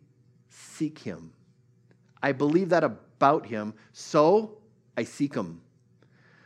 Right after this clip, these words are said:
The promise given to the seeker is they are gonna find. And we saw when those wise men found him, they were filled with exceeding joy.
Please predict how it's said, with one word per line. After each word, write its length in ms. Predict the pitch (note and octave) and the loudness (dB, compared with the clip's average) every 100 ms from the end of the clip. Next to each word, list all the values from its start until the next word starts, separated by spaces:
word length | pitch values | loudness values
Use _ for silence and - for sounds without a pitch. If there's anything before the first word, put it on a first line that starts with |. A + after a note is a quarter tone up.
| _ | _
The 100 | B2 | -12
promise 560 | - - D#3 E3 D#3+ D#3+ | -10 -4 -2 0 -2 -4
given 320 | C3 C#3+ D3 | -2 0 0
to 80 | C#3 | -4
the 80 | A#2+ | -6
seeker 500 | - C3+ C3 C3 C3 - - _ | -6 -6 -4 -6 -8 -18 -20 _
is 120 | A#2 | -4
they 100 | A#2 | 2
are 100 | C3 | 4
gonna 160 | C3 B2 | 4 0
find. 300 | B2 B2 A#2+ | -2 -2 -2
And 60 | A2+ | 0
we 100 | C3 | -2
saw 340 | - D3 D3+ - - - - - - - _ _ | 0 0 0 -4 -20 -20 -20 -20 -20 -20 _ _
when 200 | - C3 | 0 2
those 400 | B2+ D3 D#3 D3+ - - - - | 6 6 6 4 -6 -12 -12 0
wise 380 | C3+ D3 D#3+ | 4 6 6
men 160 | D3+ C3 | 2 -2
found 480 | - D#3 D#3 F3+ F3 | 0 4 6 6 4
him, 200 | D3+ B2+ | 2 4
they 120 | C#3 | 4
were 180 | C#3 B2+ | 4 2
filled 420 | - E3+ E3+ E3+ | 0 2 4 4
with 140 | D#3 | 0
exceeding 840 | D#3 - - - G3 G3 F#3 F#3 D#3 | -4 -6 -10 -4 -2 0 0 -2 -4
joy. 760 | A2+ A2 B2+ C3+ B2 F2+ D#2+ | -8 -2 0 2 0 -2 -8